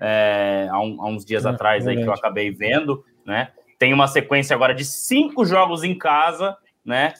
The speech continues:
Speaker 2: Nossa, que
Speaker 1: Tem que
Speaker 2: delícia.
Speaker 1: pisar no acelerador, tá?
Speaker 2: Vamos pra Los
Speaker 1: Mas eu
Speaker 2: Angeles,
Speaker 1: realmente
Speaker 2: André?
Speaker 1: Vamos, vambora.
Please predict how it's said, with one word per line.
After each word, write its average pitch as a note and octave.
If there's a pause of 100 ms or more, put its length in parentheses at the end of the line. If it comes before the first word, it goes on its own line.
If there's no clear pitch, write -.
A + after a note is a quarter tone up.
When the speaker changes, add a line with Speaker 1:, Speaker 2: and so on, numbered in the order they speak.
Speaker 2:
Nossa, G#3
que F3+
Speaker 1:
Tem G#3
que -
Speaker 2:
delícia. -
Speaker 1:
pisar -
no E3
acelerador, D3 (240)
tá? C3
Speaker 2:
Vamos D#3+
pra D4
Los C4+
Speaker 1:
Mas F3
eu A#3+
Speaker 2:
Angeles, B3
Speaker 1:
realmente G3
Speaker 2:
André? A#2+ (880)
Speaker 1:
Vamos, B2+
vambora. E3